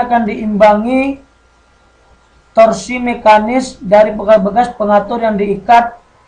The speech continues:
pada kumbaran. Kesetimbangan torsi-torsi dan posisi sudut kumbaran putar dinyatakan oleh jarum penunjuk terhadap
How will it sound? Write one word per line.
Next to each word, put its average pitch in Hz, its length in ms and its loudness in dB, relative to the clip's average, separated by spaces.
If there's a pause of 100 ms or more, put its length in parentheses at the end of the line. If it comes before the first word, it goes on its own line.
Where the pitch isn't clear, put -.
(140)
pada 214 240 4
kumbaran. 202 720 2 (640)
Kesetimbangan 247 720 0
torsi-torsi 247 600 -2
dan 226 320 -4
posisi 202 400 -8
sudut 226 400 -8
kumbaran 233 560 2
putar 208 580 2 (380)
dinyatakan 220 720 0
oleh 214 240 2
jarum 233 480 2
penunjuk 214 720 -4
terhadap 214 640 2